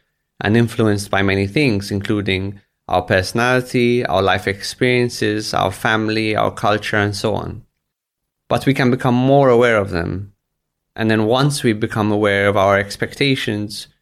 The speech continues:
we can decide to consciously alter them. This is especially important for any area of our life we're trying to improve in,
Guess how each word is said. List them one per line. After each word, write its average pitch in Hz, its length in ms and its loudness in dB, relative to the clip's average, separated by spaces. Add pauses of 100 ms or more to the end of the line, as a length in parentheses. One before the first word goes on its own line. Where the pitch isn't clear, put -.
(220)
we 117 100 2
can 113 220 0
decide 107 560 0
to - 220 -12
consciously 120 720 -2
alter 117 400 0
them. 92 400 -6 (1080)
This 135 200 2
is 117 100 -2
especially 117 420 -2
important 110 680 0
for 104 420 0
any 104 240 0
area 104 400 2
of 101 200 2
our 101 200 4
life 101 340 0
we're 104 100 2
trying 101 300 -2
to 101 140 -2
improve 101 420 0
in, 92 300 -6